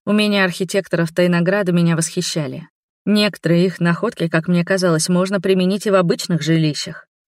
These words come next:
Талантливые полукровки придумали машины, пробивающие круглые дыры в камнях,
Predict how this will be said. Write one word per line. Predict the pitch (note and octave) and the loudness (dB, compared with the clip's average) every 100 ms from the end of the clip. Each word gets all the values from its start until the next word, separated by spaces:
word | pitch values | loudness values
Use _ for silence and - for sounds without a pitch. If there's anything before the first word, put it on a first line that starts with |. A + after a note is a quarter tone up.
| _ _ - | _ _ 0
Талантливые | F#3+ F#3 E3+ E3+ D#3+ F3 | 4 4 2 0 2 2
полукровки | E3+ F3 E3 F#3+ G#3 - | 2 0 0 -2 -6 -6
придумали | D#3+ E3 F3+ F3+ D#3+ | -2 0 2 2 2
машины, | D3+ D#3 D3 F3 F3+ | 0 -4 -2 -2 -2
пробивающие | - F#3 F3 F3 E3+ E3 E3 - F3 E3 | 0 0 2 2 4 2 0 -2 -2 0
круглые | F3 F3 E3+ E3+ | 0 2 2 2
дыры | D#3 E3+ E3 | 2 2 2
в | - | 0
камнях, | E3 E3 D#3+ D#3 | 0 2 0 -2